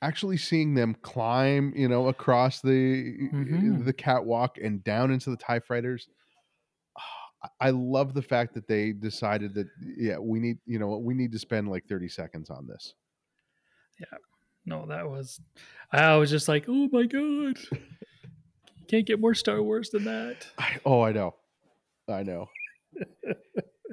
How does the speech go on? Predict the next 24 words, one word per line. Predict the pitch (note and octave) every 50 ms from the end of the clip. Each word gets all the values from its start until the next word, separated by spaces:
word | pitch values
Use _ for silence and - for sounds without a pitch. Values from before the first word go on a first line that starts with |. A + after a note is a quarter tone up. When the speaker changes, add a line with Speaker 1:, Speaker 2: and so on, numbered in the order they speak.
| - _
Speaker 1:
It, | - - G#3+ A3+ G#3+
no, | A3+ A#3 G#3+
it | A3
was | A#3 A#3 G3
great | - A#3+ - - - F#3+ F3
'cause, | D#3+ G#3 F#3+
and | C3 E3 F#3 F#3 F3+ E3 - - - - _ _ _ - - _ _ _ _ _ _ _ _ _ _ _ _ _ _ _ _ _ _ _ _ _ _ _ _ _ _ _ _ _ _ _ _ _ _ _ _ _ _ _ E3
it | E3 D3+
just | - G#3 G#3 - -
brings, | - F#3 F3+ F3+ F3+ F3+ F3 E3+ D3 C3+ C#3+ -
uh, | A2 F#2+ - - F#3 - _ _ _ _ _ _ _ _ _ _ _ _ _ _ _ _ _ _ _ _ _ _ _ _ -
uh, | - G#2 A2
more | D#3 D3+ C#3 C3+ C3+ C3 C3 G#2
realism, | - - A#2 G2+ F#2 F#2 F#2+ G2 A2+ B2 A#2+ B2 B2 A#2 C#3+ C#3+ D#3 D#3+ D#3 _ _ _ _ _ _ _ _ -
uh, | - - - - - - - - - - - - _
or | - D3+ - G3 F3 C#3
maybe | D#3 F3 F3 F3+ F3+ G#3 G#3+ A3+
re-, | G3 C#3+ C#3 D3 D3+ C3
sorry, | - - A#2+ G2
realism | F#2+ A#2 D3 F#3+ G#3 G3+ F3+ D3 C3 B2
isn't | A2 G2+ G#2+ G2 -
the | G2
right | E2 D#2 D2+ - -
word. | G#1+ - - G1+ -